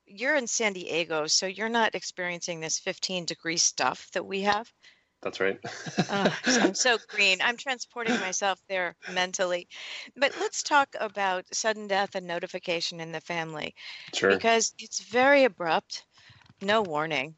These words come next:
Speaker 1: generally speaking, and it can be especially cruel because of timing. Can you speak to that?
Speaker 2: Yeah, sure. I, I, I mean, the, the reality is, um, is that there's not really a framework that, that creates a supporting mechanism for something like this.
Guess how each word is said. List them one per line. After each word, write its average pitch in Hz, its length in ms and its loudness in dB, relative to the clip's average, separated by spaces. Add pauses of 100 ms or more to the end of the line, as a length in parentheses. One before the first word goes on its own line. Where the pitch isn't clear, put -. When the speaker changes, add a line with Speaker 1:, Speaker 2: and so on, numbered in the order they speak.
(140)
Speaker 1:
generally 170 460 -2
speaking, 160 720 -2 (380)
and 214 420 0 (260)
it 226 100 -6
can 254 140 -4
be 269 100 0
especially 349 500 2
cruel 302 720 -2 (200)
because 214 260 -4
of 220 140 -6
timing. 240 920 0
Can 294 200 -4
you 359 80 2
speak - 340 0
to 302 140 -2
that? 294 280 0 (1120)
Speaker 2:
Yeah, 101 160 4
sure. 98 440 4
I, 95 100 8 (120)
I, 117 200 2
I - 40 4
mean, 107 200 10
the, 95 400 8 (160)
the 110 80 4
reality 101 520 6
is, 87 340 -2 (100)
um, 87 440 -2 (100)
is 107 120 0
that 101 120 6
there's 95 160 2
not 101 180 4
really 92 360 4
a 87 60 2
framework 90 720 0
that, 85 300 0
that 87 200 -4
creates 90 380 -2
a 90 40 0
supporting 92 480 2
mechanism 85 580 -2
for - 140 -12
something 82 340 -4
like 80 240 -6
this. - 360 -8